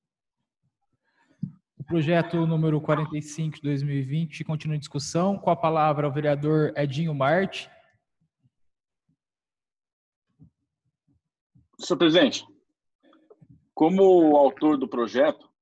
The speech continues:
Speaker 2: eu acho que cabe aqui explicar aos nobres pares que não compete ao Poder Legislativo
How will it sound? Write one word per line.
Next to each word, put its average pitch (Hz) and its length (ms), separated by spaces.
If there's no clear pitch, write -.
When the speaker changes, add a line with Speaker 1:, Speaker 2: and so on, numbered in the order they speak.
Speaker 2:
eu 117 140
acho 269 140
que - 60
cabe 139 200
aqui - 140
explicar - 340
aos 131 120
nobres 120 320
pares 139 360
que 151 120
não 151 120
compete 170 520
ao 170 80
Poder 151 240
Legislativo 131 640